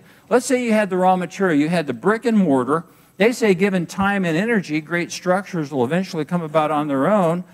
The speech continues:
So let's give them a billion years.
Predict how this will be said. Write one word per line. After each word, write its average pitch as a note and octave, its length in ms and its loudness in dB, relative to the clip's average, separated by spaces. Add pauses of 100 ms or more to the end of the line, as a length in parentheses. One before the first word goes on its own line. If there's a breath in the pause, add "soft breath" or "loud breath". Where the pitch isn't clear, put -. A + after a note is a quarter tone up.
(340 loud breath)
So G3 380 2
let's B3+ 280 2
give B3+ 180 0
them A3+ 160 0
a D#3 80 0
billion A3+ 580 0
years. F3 640 0